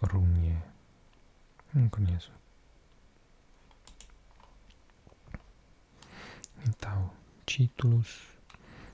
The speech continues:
Taça Intercontinental duas vezes. Liga dos Campeões da uefa duas vezes. Liga Europa da uefa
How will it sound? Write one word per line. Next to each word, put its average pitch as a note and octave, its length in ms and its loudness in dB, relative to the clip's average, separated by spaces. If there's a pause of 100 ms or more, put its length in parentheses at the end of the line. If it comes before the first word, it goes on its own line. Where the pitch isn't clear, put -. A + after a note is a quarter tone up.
(120)
Taça B2 260 -2
Intercontinental A2 1000 2
duas G#2 340 4
vezes. F2+ 640 2 (680)
Liga A2 360 6
dos A2 160 2
Campeões A2 500 2
da G#2+ 200 2
uefa G#2+ 500 2 (280)
duas A2 300 2
vezes. - 580 -20 (1160)
Liga - 260 -14
Europa F#2 500 -2
da - 220 -18
uefa - 520 -20